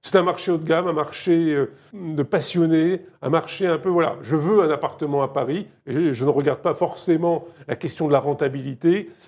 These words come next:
Je veux investir à Paris parce que je me dis qu'il faut y être,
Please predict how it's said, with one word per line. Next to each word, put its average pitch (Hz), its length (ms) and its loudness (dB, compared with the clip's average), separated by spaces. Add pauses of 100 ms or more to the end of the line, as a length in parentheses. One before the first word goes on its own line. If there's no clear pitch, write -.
Je 170 800 4
veux 156 240 4
investir 170 600 2
à 143 80 -2
Paris 160 180 0
parce 151 140 -8
que 156 100 -6
je 135 140 -4
me 151 160 0
dis 170 200 -4
qu'il 156 440 -2
faut - 180 2
y 151 160 2
être, - 300 -2